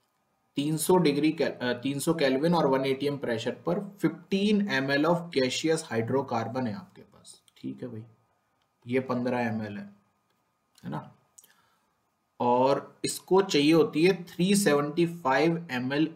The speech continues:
एयर पूरा complete जलने के लिए। अच्छा, और एयर में बीस percent oxygen है by volume,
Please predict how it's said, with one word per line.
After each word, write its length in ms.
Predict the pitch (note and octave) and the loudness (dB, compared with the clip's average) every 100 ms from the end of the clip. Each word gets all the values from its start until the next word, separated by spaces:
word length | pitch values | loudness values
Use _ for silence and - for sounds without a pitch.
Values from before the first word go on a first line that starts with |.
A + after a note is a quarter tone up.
| B2 | -4
एयर 380 | A#2 G2+ G2+ - _ _ _ _ _ _ _ _ _ _ _ - | -4 -4 -8 -18 _ _ _ _ _ _ _ _ _ _ _ -8
पूरा 280 | C#3+ D3+ E3+ | 0 4 4
complete 800 | E3+ C3 B2 C3+ E3 G#3 - - - | 2 -2 -4 -2 0 0 -4 -12 -8
जलने 380 | A#2 A#2 A2+ A2 | -2 0 0 -4
के 120 | G#2+ | -6
लिए। 320 | G2+ G2+ G2+ - _ _ | -4 -4 -6 -10 _ _
अच्छा, 440 | B2 - - G#2 G2+ - _ _ _ C#3 | -20 -20 -18 -16 -16 -20 _ _ _ -4
और 280 | C3 - C#3 | -4 -4 0
एयर 320 | D3 F3 F3 | 4 6 6
में 540 | D3+ F3+ A#3 - A#2+ | 4 2 2 0 -4
बीस 320 | A#2 F#3 G#3 - | 0 0 0 -2
percent 500 | - D3+ - E3 C3 | -2 -2 0 0 2
oxygen 460 | B2+ - C3 B2+ | 0 -2 -2 0
है 60 | E3 | 0
by 180 | C3 B2 | 2 2
volume, 440 | A2+ F#2+ F2+ - | 0 -6 -10 -16